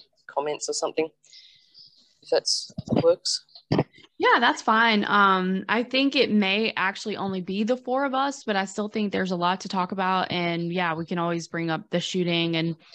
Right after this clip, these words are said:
Speaker 2: just kinda our take on it, which is gonna be different than a normie take. And in, even in the truther community, um, or the right-leaning community, it's gonna be different than that. And we have different questions about it than they do.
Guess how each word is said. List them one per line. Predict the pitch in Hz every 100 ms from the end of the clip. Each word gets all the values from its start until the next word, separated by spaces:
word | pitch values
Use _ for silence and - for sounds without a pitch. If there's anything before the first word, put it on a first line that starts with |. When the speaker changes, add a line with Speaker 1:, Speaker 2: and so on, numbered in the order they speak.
| - - _
Speaker 2:
just | - 185
kinda | - 190 175
our | 170 185
take | 185 202 180
on | 185 170
it, | 170
which | 156 175
is | 180
gonna | - 185
be | 175
different | 160 175 170 175 165 -
than | 180 165 156 160
a | -
normie | 180 165 165 160
take. | 175 160 160 - - _ _
And | - 170 165
in, | 185 185
even | 202 190 185
in | 180
the | 175 175
truther | 175 - 208 196 165
community, | 190 190 180 175 170 170 - - - _ -
um, | 175 160 156 160 165 180 _
or | 180 180
the | 175 170 170
right-leaning | 160 170 180 - 185 196 190 180 175
community, | - 185 175 175
it's | 180 175
gonna | 214 190
be | 165
different | 165 180 170
than | 175
that. | 165 165 165
And | 170 165 160 160
we | - 185
have | 180 170
different | 175 185
questions | - 175 165 180 175 175 -
about | 175 165
it | 170 -
than | 180 170 165 165
they | 170 170
do. | 175 170 180